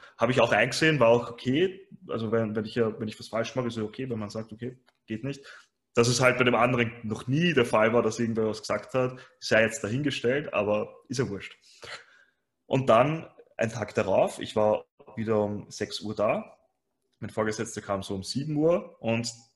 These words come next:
der, der immer so fünf Minuten zu spät kam, kam um zehn, also wirklich eine Stunde zu spät. Und im Endeffekt hat mich, wie der noch gar nicht da war, um,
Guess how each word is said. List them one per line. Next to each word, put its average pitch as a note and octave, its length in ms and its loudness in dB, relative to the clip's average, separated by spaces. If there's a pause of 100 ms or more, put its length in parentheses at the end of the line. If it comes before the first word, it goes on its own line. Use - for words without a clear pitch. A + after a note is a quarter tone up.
(240)
der, A2+ 160 0
der A2 500 0
immer A#2 200 -2
so A2+ 100 -8
fünf A#2+ 160 -8
Minuten A#2+ 240 -6
zu - 100 -10
spät A#2+ 280 -2
kam, A#2+ 200 -2
kam G#2 280 0
um A2+ 180 -6
zehn, F#2+ 460 -4
also F2+ 180 -12
wirklich F#2+ 200 -12
eine G2 100 -12
Stunde B2 440 -2
zu - 140 -10
spät. A2 480 -6 (1000)
Und A#2 120 0
im A#2 80 4
Endeffekt C#3+ 800 2 (320)
hat A2+ 240 0
mich, C3+ 560 -2 (460)
wie C3 140 0
der C3 160 6
noch B2 160 2
gar A2+ 100 4
nicht A#2 220 0
da A2+ 180 4
war, A2 100 2
um, A2 220 -2